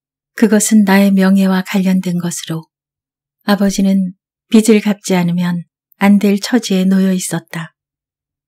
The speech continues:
그래서 어쩔 수 없이 공금을 사용하게 되었고 그것은 회계 감사 전에 채워놓을 수 있다는 확신이 있었기 때문이었다.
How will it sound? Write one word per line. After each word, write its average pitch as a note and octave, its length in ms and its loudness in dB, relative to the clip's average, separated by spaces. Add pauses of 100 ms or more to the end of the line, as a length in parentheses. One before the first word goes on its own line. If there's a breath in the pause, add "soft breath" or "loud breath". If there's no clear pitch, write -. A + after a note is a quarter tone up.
(1200)
그래서 G#3 600 2
어쩔 G#3 320 0
수 - 180 -4
없이 F#3+ 520 -2
공금을 G#3+ 500 4
사용하게 G#3+ 540 0
되었고 E3 560 -8 (800)
그것은 G3+ 600 0 (540)
회계 B3 300 4
감사 G#3+ 440 0
전에 F3+ 440 -4 (420)
채워놓을 A3+ 540 4
수 G3 180 -2
있다는 F3+ 400 -4
확신이 A3+ 400 0
있었기 G3 440 -4
때문이었다. G3 680 -4